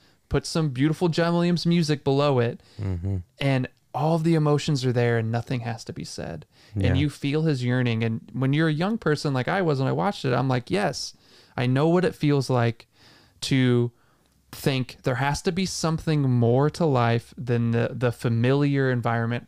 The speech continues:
Speaker 1: I am surrounded by."
Speaker 2: Yeah.
Speaker 1: There has to be something more than the comfort and stability that I have grown up in,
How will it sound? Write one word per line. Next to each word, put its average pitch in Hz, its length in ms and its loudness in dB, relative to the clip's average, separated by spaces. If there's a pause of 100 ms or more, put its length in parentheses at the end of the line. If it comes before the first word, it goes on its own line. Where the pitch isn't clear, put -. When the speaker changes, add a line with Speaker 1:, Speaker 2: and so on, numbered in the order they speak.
(680)
Speaker 1:
I 120 160 -2
am 113 120 0
surrounded 120 480 -8
by." 76 280 -14 (460)
Speaker 2:
Yeah. 98 220 2 (140)
Speaker 1:
There 131 120 0
has 139 140 -2
to 147 80 -4
be 135 120 0
something 165 440 0
more 135 460 2 (220)
than 127 180 0
the 117 80 -2
comfort - 720 -2
and 147 120 2
stability 127 920 0
that 117 180 -2
I 117 140 -2
have 117 160 -2
grown 117 220 -2
up 214 240 -2
in, - 320 -6